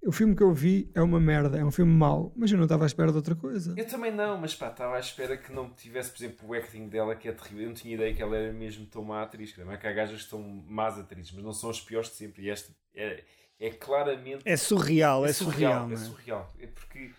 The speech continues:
Speaker 3: Não, e, e se tu pensares que aquilo são os melhores takes,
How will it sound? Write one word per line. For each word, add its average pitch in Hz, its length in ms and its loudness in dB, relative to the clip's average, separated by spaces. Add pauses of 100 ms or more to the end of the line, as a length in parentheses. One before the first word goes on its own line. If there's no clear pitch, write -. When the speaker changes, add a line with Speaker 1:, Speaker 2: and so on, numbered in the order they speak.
(120)
Speaker 3:
Não, 233 160 4
e, 175 300 2
e 147 80 0
se - 100 -8
tu 226 120 2
pensares 208 420 4
que - 100 -2
aquilo 165 200 0
são 170 220 0
os 131 100 0
melhores 160 320 0
takes, - 580 -2